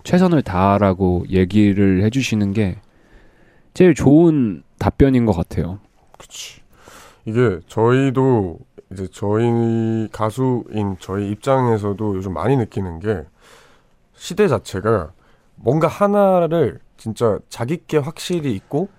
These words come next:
Speaker 2: 전문적이면은 그 사람이 유명해지고 곧 뭐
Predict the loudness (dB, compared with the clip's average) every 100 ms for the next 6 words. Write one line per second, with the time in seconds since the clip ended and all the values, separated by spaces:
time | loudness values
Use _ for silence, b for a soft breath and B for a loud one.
0 | _ -2 0 2 2 0 0 -4 -4 -4
1 | -6 -12 _ _ _ -2 2 2 2 2
2 | 0 0 2 2 0 -4 -10 -10 -6 -8
3 | -8 _ _ _ -12 -8 -6 -8